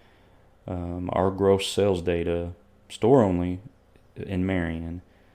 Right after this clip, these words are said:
has already topped what we did in May of two thousand nineteen, uh, which is an indicator to me that I made the right choice.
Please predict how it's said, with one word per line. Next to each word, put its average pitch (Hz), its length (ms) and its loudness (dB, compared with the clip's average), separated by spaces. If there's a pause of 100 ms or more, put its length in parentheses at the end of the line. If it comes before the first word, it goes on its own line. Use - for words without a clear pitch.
(180)
has 87 240 0
already 104 600 4
topped - 680 0
what 90 240 -2
we 87 120 -2
did 90 300 -2
in 87 220 -2
May 87 280 -2
of 90 120 -8
two 90 160 -6
thousand 82 400 -8
nineteen, - 560 -12 (1000)
uh, - 280 -12
which - 280 -8
is 90 100 -6
an 90 120 -2
indicator 110 440 0
to 92 100 0
me 92 260 0
that 87 140 0
I 87 120 -4
made 85 220 -4
the 85 80 -2
right 82 200 -6
choice. - 480 -12